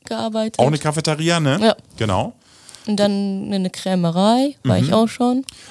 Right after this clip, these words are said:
Speaker 2: Ein ganz tolles Geschäft hier in Meppen, ne? Was es neu gibt, da hast du auch gearbeitet.
Speaker 1: Ja, genau.
Speaker 2: Und jetzt bist du hier in der Hauptwerkstatt, in der Zeitstraße, in der, in der, in der, im Catering-Bereich?
Speaker 1: Genau, ja.
Speaker 2: Genau. Im vorderen Bereich, es gibt ja die Kantine hinten,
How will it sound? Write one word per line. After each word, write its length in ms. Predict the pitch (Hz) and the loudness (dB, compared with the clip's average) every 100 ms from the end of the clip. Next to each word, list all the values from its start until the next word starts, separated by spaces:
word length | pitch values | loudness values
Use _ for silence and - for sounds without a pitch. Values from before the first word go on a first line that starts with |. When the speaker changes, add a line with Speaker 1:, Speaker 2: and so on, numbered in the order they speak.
| - | -4
Speaker 2:
Ein 200 | 214 202 | -2 0
ganz 240 | - 143 - | 0 0 2
tolles 320 | 151 143 - | 2 2 0
Geschäft 380 | 135 139 135 - | 0 2 0 -2
hier 180 | 120 | -2
in 100 | 92 90 | 0 2
Meppen, 460 | 110 196 214 190 | 2 2 0 0
ne? 180 | 104 196 | 0 0
Was 140 | 143 135 | 0 -4
es 100 | 127 | 0
neu 260 | 135 139 | 2 2
gibt, 240 | 135 151 - | 0 -2 -2
da 40 | |
hast 140 | 113 - | -2 -2
du 60 | |
auch 120 | 135 - | -4 -2
gearbeitet. 640 | 151 147 147 143 151 226 | -4 -4 -4 -6 0 0
Speaker 1:
Ja, 100 | - | 0
genau. 460 | 196 226 214 196 190 - | 0 2 4 2 0 -4
Speaker 2:
Und 200 | 120 120 | -2 0
jetzt 200 | 151 151 | 0 0
bist 200 | 151 - | -2 0
du 60 | 143 | -2
hier 300 | 143 139 120 | 0 0 2
in 80 | |
der 260 | 127 123 120 - - - | 2 2 2 -4 -6 0
Hauptwerkstatt, 840 | 156 - 139 131 - 143 135 - | 0 0 -2 -2 0 -2 -2 -4
in 80 | 123 | -4
der 100 | 117 | -2
Zeitstraße, 720 | - 127 123 - 123 120 - | 0 0 -2 -2 0 0 -2
in 80 | 110 | -2
der, 200 | 107 - | -2 -2
in 100 | 107 | -2
der, 220 | 104 101 | -2 -2
in 100 | 98 | -4
der, 240 | 98 95 - - | -4 -4 -8 -12
im 100 | 95 | -6
Catering-Bereich? 760 | 98 85 71 67 76 104 202 - - - | -4 -4 -6 -10 -8 -8 -8 -16 -20 0
Speaker 1:
Genau, 260 | 247 214 185 | 4 4 4
ja. 160 | 185 - _ _ | 2 -2 _ _
Speaker 2:
Genau. 300 | - 87 78 - - - | -4 -2 -4 -8 -14 -4
Im 100 | 123 | -2
vorderen 600 | - 135 139 185 208 214 | 0 2 4 4 2 0
Bereich, 200 | 202 196 | 0 0
es 60 | 147 | -2
gibt 160 | 143 143 | -2 -2
ja 60 | |
die 120 | 120 113 | -2 -2
Kantine 580 | 127 110 - 165 202 196 | -4 -2 -2 -2 0 2
hinten, 460 | 196 208 226 262 | 0 -2 -6 -6